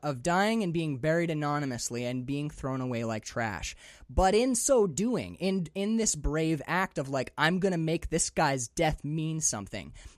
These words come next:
if only because we're about to have the, a news crew running around and be like, "What? And look at this wild shit." Now this is an im-, a piece of something important. And there's this great line when he slides all the way down into the river and they start seeing the shit that he's built.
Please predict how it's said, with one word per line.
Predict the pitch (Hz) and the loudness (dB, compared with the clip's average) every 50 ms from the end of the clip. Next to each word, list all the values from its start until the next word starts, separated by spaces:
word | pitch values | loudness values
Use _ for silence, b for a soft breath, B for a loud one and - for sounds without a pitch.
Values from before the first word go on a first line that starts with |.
| B - | B 0
if | 208 - | 4 6
only | 226 330 392 381 330 220 | 6 4 4 4 2 0
because | 208 190 - 208 180 165 165 160 147 - - - | 0 0 4 4 6 6 6 4 2 0 -2 2
we're | 175 214 | 4 4
about | 226 220 214 214 202 | 6 8 6 6 6
to | 202 196 | 6 6
have | 214 202 202 190 180 | 8 8 8 6 6
the, | 185 175 156 - - | 4 4 4 4 4
a | 170 165 | 4 4
news | 170 175 202 226 240 - - | 6 4 4 6 6 4 2
crew | - - 202 170 160 151 | 2 2 2 4 4 4
running | 156 160 160 160 156 | 4 4 4 4 2
around | 147 151 151 151 156 156 | 2 4 4 4 4 4
and | 156 | 4
be | 160 | 4
like, | 151 139 120 | 4 2 4
"What? | 151 185 226 262 254 | 6 8 8 8 8
And | 214 196 185 | 4 2 4
look | 202 254 285 - 208 | 6 6 6 6 4
at | 165 - | 4 6
this | 240 240 - - | 6 6 6 4
wild | 180 143 147 139 139 135 127 131 120 113 | 2 2 4 6 6 6 6 4 2 0
shit." | - - - 143 120 101 - b b b b b b b b b b b _ _ - - | -4 -2 -2 0 -2 -2 -4 b b b b b b b b b b b _ _ -10 -2
Now | 165 156 151 165 180 | 2 4 4 4 4
this | 180 180 - | 2 0 0
is | 220 170 180 | 0 0 0
an | 185 175 | 0 -2
im-, | 160 156 - _ _ - | -2 -4 -6 _ _ -12
a | - - | -10 -6
piece | - - - 208 190 - | -6 -4 -2 -2 -2 -2
of | 180 - | -2 -2
something | - 170 160 160 156 143 | -2 -2 -2 -2 -4 -4
important. | 135 117 - - 151 131 101 113 98 B B B B B B B B _ _ _ _ _ | -4 -4 -2 -2 -2 -2 -2 -6 -10 B B B B B B B B _ _ _ _ _
And | 151 165 165 165 | 2 2 4 4
there's | 170 156 147 | 4 2 2
this | 151 143 - | 0 -2 -2
great | - - 156 180 202 208 185 | -4 2 4 4 4 4 2
line | 180 165 165 160 151 | 2 2 2 2 2
when | 143 135 | 2 0
he | 151 151 | 0 0
slides | 147 - - 160 156 151 139 160 | 2 2 4 4 4 4 6 6
all | 165 180 | 6 6
the | 208 | 6
way | 208 202 | 6 6
down | 196 190 185 180 | 6 6 4 4
into | 180 175 156 | 2 2 0
the | 151 | 0
river | 139 160 165 165 151 139 135 | 2 2 2 4 4 2 0
and | 131 127 | 0 0
they | 127 131 | 0 0
start | - - 170 165 156 - | 0 2 2 2 2 2
seeing | - - - - 180 180 175 175 165 156 | 2 2 2 2 0 -2 -2 0 0 -2
the | 143 135 | -2 -2
shit | - - 190 - | -2 -4 -2 0
that | - 147 135 | 0 0 2
he's | 123 113 107 | 2 0 -2
built. | 98 127 131 139 98 - - | 0 0 0 0 0 -2 -6